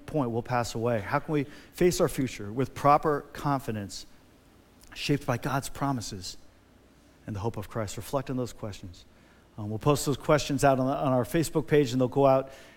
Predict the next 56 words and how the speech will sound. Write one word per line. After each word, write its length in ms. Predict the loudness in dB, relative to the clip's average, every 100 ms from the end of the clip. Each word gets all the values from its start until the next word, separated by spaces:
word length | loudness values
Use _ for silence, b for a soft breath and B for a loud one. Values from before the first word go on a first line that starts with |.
| -4
in 120 | 0
the 180 | 2 2
weekly 380 | 0 0 2 4
email 260 | 6 4
this 240 | 2 -2 -2
week 140 | -2
for 120 | -4
further 280 | -4 -2 0
reflection. 400 | 0 -2 -2 -2
And 80 | -2
continue 300 | -2 0 4
to 60 | 4
in-, 200 | 2 4
invite 300 | 4 4 2
you 60 |
to 140 | -2 -2
engage 360 | -2 2 2 2
these 160 | -4 0
questions, 480 | 2 2 0 -2
whether 200 | 0 2
on 120 | 4 4
your 160 | 4
own, 260 | 4 2 -2 B B B B -6
maybe 180 | -4 -2
journal 520 | 2 4 4 2 0 -6
with 140 | -6
a 40 |
friend 400 | -4 2 2 4
or 140 | 2 0
with 180 | -2 -4
a 60 |
small 320 | -4 -2 -2
group. 240 | 0 -4 -4 -10 b b b b b -14
Again, 100 | -12
it's 100 | -4
a 40 |
great 180 | 2 2
way 160 | 2
to 80 | 0
continue 360 | -4 -6 -4 -2
to 60 |
go 100 | -2
deeper 380 | -2 -2 -4 -6
into 160 | -6 -8
this 160 | -10
content. 380 | -10 -12 -12 -14 -18 _ _ -20
Um, 120 | -20 -20 -20 -20 2
God 160 | 4 6
invites 260 | 6 4
us 160 | -4 -6
to 60 |
discover 380 | -6 2 4 4
the 60 | 4
hope 180 | 2 0
of 100 | -2
Christ. 440 | 0 0 0 -10